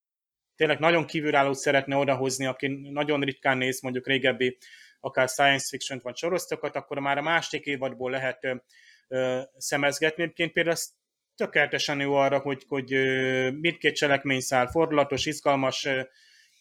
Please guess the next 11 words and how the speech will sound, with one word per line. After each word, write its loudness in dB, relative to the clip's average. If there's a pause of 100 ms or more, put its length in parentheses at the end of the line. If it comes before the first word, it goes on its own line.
(160)
ö, -6 (140)
látványos, 0
ö, -6
dolog -6
van, -2 (500)
és, 0
ö, 2 (260)
tényleg 0 (1900)
a, -8
a, -6
a, -4